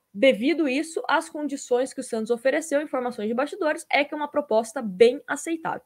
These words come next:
Aí vai, né, é, em relação ao jogador, ao empresário, de aceitar ou não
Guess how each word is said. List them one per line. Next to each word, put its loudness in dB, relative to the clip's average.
Aí 4
vai, 4
né, 2
é, 4
em 0
relação -2
ao -2
jogador, 2
ao 0
empresário, 0
de 2
aceitar 4
ou 2
não -2